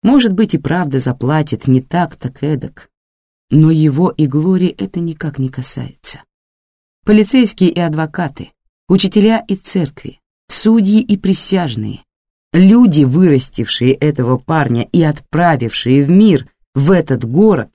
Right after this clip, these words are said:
виновны все до одного. Они грузят свои чемоданы и коробки в кузов Эль Тибурона,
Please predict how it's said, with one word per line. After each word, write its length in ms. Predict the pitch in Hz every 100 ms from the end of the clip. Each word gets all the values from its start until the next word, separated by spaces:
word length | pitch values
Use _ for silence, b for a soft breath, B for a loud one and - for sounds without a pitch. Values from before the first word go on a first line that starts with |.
| _ _ _ _ _ _
виновны 500 | 175 190 202 196 190
все 320 | - - 185
до 160 | 151 156
одного. 560 | 143 147 143 127 127 _ _ _ _ _ _ _ _ _ _ _ _ _ _ _
Они 220 | - 220 220
грузят 360 | 202 202 175
свои 280 | - 156 156
чемоданы 640 | 147 151 147 147 151 139 135
и 100 | 147
коробки 520 | 147 143 156 143 -
в 120 | 131
кузов 440 | _ 156 127 127 -
Эль 180 | 139 120
Тибурона, 680 | - 113 120 160 185 180